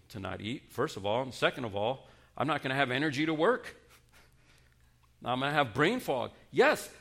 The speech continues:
that's happening to you spiritually when your only diet is feeding on the sermon every Sunday.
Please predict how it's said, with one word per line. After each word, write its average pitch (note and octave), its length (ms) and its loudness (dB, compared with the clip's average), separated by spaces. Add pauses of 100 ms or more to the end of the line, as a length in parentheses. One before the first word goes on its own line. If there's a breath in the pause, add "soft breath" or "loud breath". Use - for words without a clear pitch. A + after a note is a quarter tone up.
that's A#3 240 8
happening B3+ 380 4
to A#3+ 100 -2
you A#3 80 0
spiritually A3+ 640 0
when F3 180 0
your F3+ 160 0
only A#3 300 2
diet G#3+ 400 6
is F3 140 -2
feeding G3 260 0
on F3+ 120 2
the E3+ 60 0
sermon F3 380 0
every A2+ 200 -4
Sunday. G2+ 440 -10